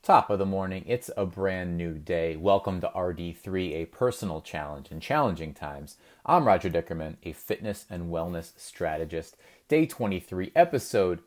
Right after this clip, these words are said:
twenty-three, Michael Jordan today. Every day we meet right here. We find a way to input something positive, output something productive, and activate the body. We do this no matter what.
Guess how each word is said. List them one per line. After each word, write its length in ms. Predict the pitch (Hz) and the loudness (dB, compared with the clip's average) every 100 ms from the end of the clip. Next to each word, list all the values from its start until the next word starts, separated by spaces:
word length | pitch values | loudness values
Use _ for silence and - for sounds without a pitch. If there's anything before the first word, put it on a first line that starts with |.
| - | -14
twenty-three, 580 | - 101 90 - 98 98 | -6 -4 -4 -4 -4 0
Michael 320 | 151 147 90 | 0 0 -4
Jordan 360 | 85 82 80 | -2 -2 -4
today. 260 | 78 82 82 | -4 -2 0
Every 260 | 147 151 104 | 2 2 2
day 200 | 90 87 | 2 0
we 180 | 113 151 | 0 0
meet 240 | 95 - | -2 -2
right 220 | 98 95 | 0 -2
here. 240 | 87 87 82 | -2 -4 0
We 160 | 143 | 0
find 340 | - 110 101 90 | 0 -2 0 0
a 60 | |
way 240 | 82 82 78 | 0 -2 -4
to 360 | - 85 78 - _ _ | -4 -4 -4 -8 _ _
input 400 | 196 185 - 101 | -2 -2 0 -4
something 340 | - 85 85 82 | -4 -6 -6 -6
positive, 480 | 78 76 80 78 - | -4 -4 -4 -8 -4
output 480 | 104 117 - 120 - _ | -2 -2 -2 -4 -4 _
something 420 | - 98 87 85 | -10 -8 -8 -8
productive, 640 | 82 85 76 76 - 76 - _ - | -10 -6 -6 -6 -8 -10 -10 _ -10
and 160 | 90 85 | -10 -6
activate 640 | 87 87 - 85 85 - | -4 -4 -6 -4 -4 -6
the 40 | |
body. 460 | 76 82 73 76 73 _ _ _ _ | -8 -4 -4 -6 -12 _ _ _ _
We 140 | 104 101 | -2 -2
do 280 | 98 202 | 0 2
this 260 | 220 208 - | 4 2 2
no 180 | 131 117 | -2 0
matter 380 | 104 101 95 85 | 2 2 2 0
what. 400 | 85 85 71 | 0 0 -2